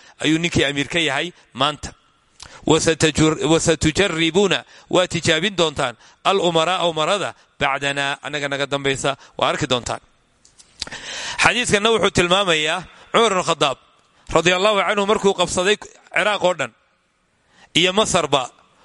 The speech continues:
wuu magaalaynayaa. Waayo, waxa Ilaahay baray oo uu caqligiisa ku gartay, meesha haddii ciidan soogani u joogo uun, ciidanka maalin baa la soo eri karaa. Haddii laakiin magaalooyin oo reeruhu degaan oo qoysasku degaan, meeshii waa la yeelanayaa.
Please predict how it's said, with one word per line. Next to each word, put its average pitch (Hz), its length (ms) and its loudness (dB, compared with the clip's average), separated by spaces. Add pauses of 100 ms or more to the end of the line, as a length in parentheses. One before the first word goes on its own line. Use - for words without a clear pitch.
(140)
wuu 196 160 4
magaalaynayaa. 165 720 0 (440)
Waayo, 190 280 2
waxa 208 180 0
Ilaahay 185 380 0
baray 147 400 -2
oo 170 160 2
uu 160 60 -2
caqligiisa 196 460 -2
ku 233 120 -2
gartay, 151 380 -4 (300)
meesha 202 280 2
haddii 185 240 -2
ciidan 208 320 0
soogani 180 440 0
u 226 80 -2
joogo 185 340 2
uun, 147 180 -2 (300)
ciidanka 185 280 2
maalin 180 220 0
baa 208 100 0
la 180 60 0
soo 170 140 2
eri 196 140 0
karaa. 131 260 -8 (560)
Haddii 180 240 0
laakiin 220 280 0
magaalooyin 190 600 0
oo 180 140 0
reeruhu 196 380 0
degaan 185 300 -2
oo 165 160 -2
qoysasku 185 500 -2
degaan, 180 320 0 (300)
meeshii 196 260 0
waa 185 140 2
la 170 60 2
yeelanayaa. 160 520 -2